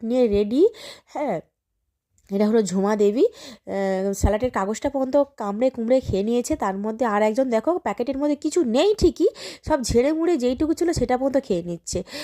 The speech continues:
ওটা খেতে না খেতে আবার চাউমিন অর্ডার দিয়ে দিচ্ছে, চাউমিনটা আবার আমাদের জন্যই ভাজছে দেখো। আর উনি মানে উনি ভাজতেই আছে, আমরা খেতেই আছি। উনি ভাবছে ভালো ভালো মানুষগুলো এসছে বা বটে, কারণ আমরা একটু ভাজার মানে, উম, ভালোভাবে ভাজতে সময়ও দিইনি,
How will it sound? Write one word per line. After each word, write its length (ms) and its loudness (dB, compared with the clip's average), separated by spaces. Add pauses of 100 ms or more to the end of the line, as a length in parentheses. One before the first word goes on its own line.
(180)
ওটা 240 2
খেতে 260 0
না 100 0
খেতে 200 0
আবার 220 4
চাউমিন 440 -2
অর্ডার 200 0
দিয়ে 140 -6
দিচ্ছে, 180 -6
চাউমিনটা 480 -2
আবার 120 2
আমাদের 340 2
জন্যই 280 2
ভাজছে 420 -8
দেখো। 300 -6 (480)
আর 140 2
উনি 240 2
মানে 360 2
উনি 320 0
ভাজতেই 500 0
আছে, 200 0
আমরা 220 0
খেতেই 360 -2
আছি। 220 2
উনি 240 -4
ভাবছে 300 -4
ভালো 240 -2
ভালো 200 0
মানুষগুলো 400 0
এসছে 320 2
বা 140 2
বটে, 300 0 (440)
কারণ 240 -2
আমরা 220 0
একটু 220 -2
ভাজার 440 0
মানে, 200 -4
উম, 300 -6
ভালোভাবে 460 2
ভাজতে 380 -4
সময়ও 420 0
দিইনি, 360 0